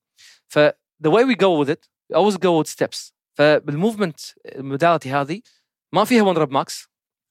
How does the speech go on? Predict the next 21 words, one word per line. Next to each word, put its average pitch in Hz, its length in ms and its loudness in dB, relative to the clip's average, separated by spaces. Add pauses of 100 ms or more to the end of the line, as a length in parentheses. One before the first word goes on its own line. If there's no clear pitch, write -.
ما 160 140 2
فيها 175 340 0
do 156 420 0
fifty 175 360 -2
reps, 151 540 -2 (600)
sixty 175 220 -4
reps, 139 420 -2
and 139 120 -6
then 147 120 0
you 151 60 -2
get, 147 200 0
you 143 200 -6
can 156 100 0
increase. 147 420 -6 (320)
فيها 185 440 2 (260)
range 226 200 2
of 240 80 0
movement، 233 600 -4 (480)
وين 185 180 2
حدك 185 340 -2
اليوم؟ 226 360 0